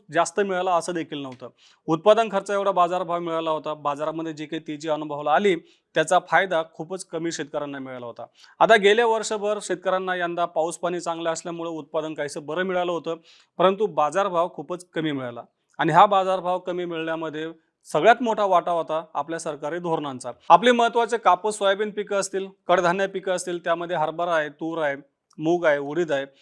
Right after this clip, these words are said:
या सगळ्या पिकांचे बाजारभाव कमी अधिक प्रमाणात सरकारच्या धोरणामुळं पडलेले होते.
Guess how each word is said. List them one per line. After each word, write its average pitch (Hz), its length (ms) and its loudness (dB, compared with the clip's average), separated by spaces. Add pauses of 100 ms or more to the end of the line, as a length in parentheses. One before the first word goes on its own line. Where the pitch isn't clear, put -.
(240)
या 185 100 8
सगळ्या 196 300 2
पिकांचे 202 420 -4
बाजारभाव 170 520 -2
कमी 160 260 -8
अधिक 156 220 -10
प्रमाणात 165 400 -4 (320)
सरकारच्या 160 480 -2
धोरणामुळं 156 520 -8 (380)
पडलेले 156 320 2
होते. 127 220 -12